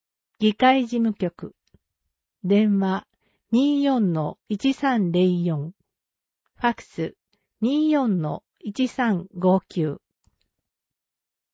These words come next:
まちづくり活動助成。市内で活動する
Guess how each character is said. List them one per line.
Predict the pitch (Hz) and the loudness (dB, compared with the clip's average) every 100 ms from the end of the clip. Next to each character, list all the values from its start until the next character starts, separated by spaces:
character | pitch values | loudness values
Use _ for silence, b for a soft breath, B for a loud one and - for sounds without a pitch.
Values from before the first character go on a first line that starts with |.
| _ _ _ _ _ _ _ _ - | _ _ _ _ _ _ _ _ -4
ま | 214 | -2
ち | - 285 | 0 0
づ | 277 | 0
く | - 285 | 0 0
り | 277 | 0
活 | 269 269 247 | 0 -2 0
動 | 208 165 - 196 | 2 2 0 -2
助 | 180 175 | 0 0
成。 | - 175 165 - _ _ _ _ _ _ _ _ _ _ _ _ _ _ _ _ _ _ _ | 2 0 -2 -6 _ _ _ _ _ _ _ _ _ _ _ _ _ _ _ _ _ _ _
市 | - - | -10 -2
内 | 302 262 208 | 2 4 4
で | 185 | 0
活 | - 175 185 | -2 -4 0
動 | 185 180 | 4 4
す | 180 185 | 2 -4
る | 165 165 | -2 -2